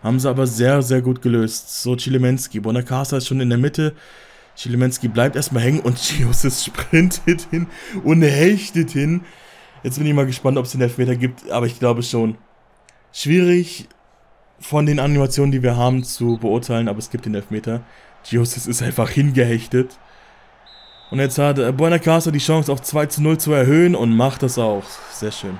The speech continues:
Zu dem Zeitpunkt unverdient, finde ich. Der Spielverlauf ging eher in Richtung Cagliari Calcio, aber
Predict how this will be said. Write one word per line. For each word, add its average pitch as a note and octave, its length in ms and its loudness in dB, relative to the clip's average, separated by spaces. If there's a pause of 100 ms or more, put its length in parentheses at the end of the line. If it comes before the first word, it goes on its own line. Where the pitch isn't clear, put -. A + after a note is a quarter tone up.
(1900)
Zu C#3+ 120 0
dem E3 200 4
Zeitpunkt D#3+ 600 0
unverdient, D#3+ 500 2
finde D#3+ 220 -2
ich. - 80 -14
Der B2+ 100 -4
Spielverlauf B2+ 640 -2
ging B2+ 280 0
eher B2 240 0
in A#2+ 80 0
Richtung A#2+ 260 -6
Cagliari B2 360 0
Calcio, A#2+ 480 -4
aber A2+ 400 -8